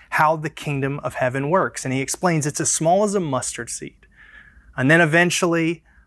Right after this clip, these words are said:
uh, we plant that mustard seed, and after a long time, what happens is it grows and grows and grows into this massive tree. And it's a place where a whole bunch of animals and birds are able, uh, to live.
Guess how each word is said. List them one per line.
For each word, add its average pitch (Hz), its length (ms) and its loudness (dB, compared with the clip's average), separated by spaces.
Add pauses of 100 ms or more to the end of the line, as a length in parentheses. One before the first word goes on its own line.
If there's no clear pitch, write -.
(160)
uh, 135 160 2
we 131 120 0
plant 170 360 0
that 160 140 4
mustard 156 420 2
seed, 147 360 -2
and 135 80 0
after 151 340 0
a 131 80 -2
long 170 520 -2
time, 127 360 -4
what 127 140 -4
happens 135 400 0
is 120 100 -4
it 123 140 -6
grows 147 540 -2
and 147 140 -4
grows 135 300 -4
and 135 100 -6
grows 120 280 -6
into 123 160 -6
this 120 180 -8
massive 143 540 -2
tree. 120 480 -8 (680)
And 127 140 -2
it's 120 120 -6
a 156 40 -2
place 147 500 -2
where 127 400 0 (640)
a - 60 -20
whole 156 120 2
bunch 139 200 0
of 131 80 -6
animals 139 400 -2
and 123 160 0
birds 123 380 2
are 123 100 0
able, 123 600 -4
uh, 127 140 -10
to - 140 -8
live. 117 520 -6